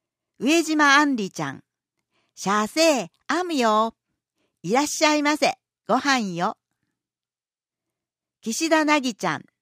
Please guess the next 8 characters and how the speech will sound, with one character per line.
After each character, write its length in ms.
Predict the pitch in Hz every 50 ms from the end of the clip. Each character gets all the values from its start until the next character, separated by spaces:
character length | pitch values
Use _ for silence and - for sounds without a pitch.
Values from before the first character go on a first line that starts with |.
| _ _ _ _ _ _ _ _ _ _ _ _ _ _
塚 240 | - - - 311 320
本 300 | 330 330 330 - 320 302
神 240 | 262 302 285 285 254
社 120 | 233 185
で 140 | 175 180 175
七 260 | 165 - - 214 247
五 140 | 233 233 226
三。 380 | 220 - 214 196 190 175 -